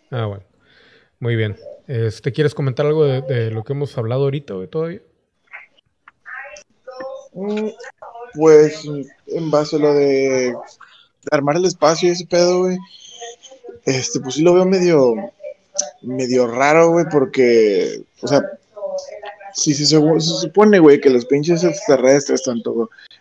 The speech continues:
Speaker 2: los reptilianos como los grises, como los ibis, güey, no, o sea, se supone que, que según el gobierno de Estados Unidos no existen, güey.
Speaker 1: Ujú.
Speaker 2: Este,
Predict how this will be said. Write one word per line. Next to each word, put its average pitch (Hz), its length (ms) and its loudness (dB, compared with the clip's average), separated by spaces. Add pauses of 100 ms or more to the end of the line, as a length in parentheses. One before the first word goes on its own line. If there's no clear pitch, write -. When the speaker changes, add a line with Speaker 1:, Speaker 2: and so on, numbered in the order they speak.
Speaker 2:
los 139 140 2
reptilianos 127 640 0
como 127 220 2
los 113 140 4
grises, 135 400 4
como 120 220 0
los 107 200 2
ibis, 139 320 2
güey, 127 160 6 (1300)
no, 151 640 4
o 143 120 4
sea, 156 80 4
se 147 280 -4
supone 160 300 2
que, 180 360 2
que 135 240 -2
según 165 400 2
el 196 80 2
gobierno 156 340 6
de 165 60 -2
Estados 156 280 4
Unidos 147 300 2
no 147 80 2
existen, 156 380 2
güey. 160 180 2 (640)
Speaker 1:
Ujú. 143 280 -12 (260)
Speaker 2:
Este, 110 1000 4